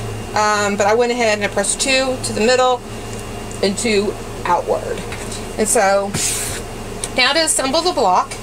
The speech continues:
after you get 'em laid out the way you like, then you can go ahead and sew two together and two together.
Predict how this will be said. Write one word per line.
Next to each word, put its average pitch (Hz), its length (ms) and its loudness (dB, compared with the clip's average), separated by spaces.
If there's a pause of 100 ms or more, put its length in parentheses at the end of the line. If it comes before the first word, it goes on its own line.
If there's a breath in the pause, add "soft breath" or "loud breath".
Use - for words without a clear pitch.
(140)
after 226 260 0
you 240 80 2
get 247 180 2
'em 240 140 2
laid 240 200 4
out 233 260 2
the 254 40 -2
way 214 160 2
you 269 140 2
like, 185 320 2 (1040 loud breath)
then 247 360 4 (460)
you 233 200 4
can 226 520 2
go 214 180 2
ahead 220 420 2
and 190 300 0
sew 196 540 2
two 277 120 0
together 269 600 2
and 208 100 0
two 240 180 0
together. 190 460 2